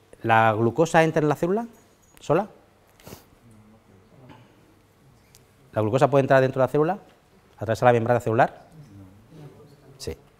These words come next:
<laughs> Sí puede. Pero muy poco,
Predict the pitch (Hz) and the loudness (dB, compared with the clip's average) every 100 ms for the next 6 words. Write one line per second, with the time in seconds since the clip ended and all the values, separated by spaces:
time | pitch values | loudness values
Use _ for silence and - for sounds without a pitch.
0 | - - - - - - - - - - | -20 -20 -20 -20 -20 -20 -20 -20 -20 -20
1 | - - - 110 92 85 80 - - - | -20 -20 -8 -8 -6 -10 -12 -18 -20 -20
2 | - - - - - 131 147 127 - 107 | -20 -20 -20 -6 4 6 6 4 -4 -2
3 | 110 123 143 135 123 101 - | 2 4 4 2 -2 -6 -8